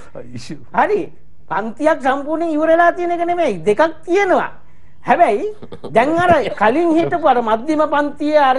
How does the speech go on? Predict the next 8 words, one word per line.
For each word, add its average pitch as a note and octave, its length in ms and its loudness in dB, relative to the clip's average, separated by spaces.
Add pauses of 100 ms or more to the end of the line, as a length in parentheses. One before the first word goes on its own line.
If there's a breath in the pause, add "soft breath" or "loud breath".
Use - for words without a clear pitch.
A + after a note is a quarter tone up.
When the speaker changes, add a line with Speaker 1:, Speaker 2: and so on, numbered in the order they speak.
Speaker 2:
මේ D4+ 180 2
කියලා D4+ 200 2
හිටපු D4 240 0
කට්ටිය E4 300 2
ඔක්කොම D#4 360 2
දැන් E4 160 2
මෙතනට D#4 360 0
වැටිලා. A#3+ 520 2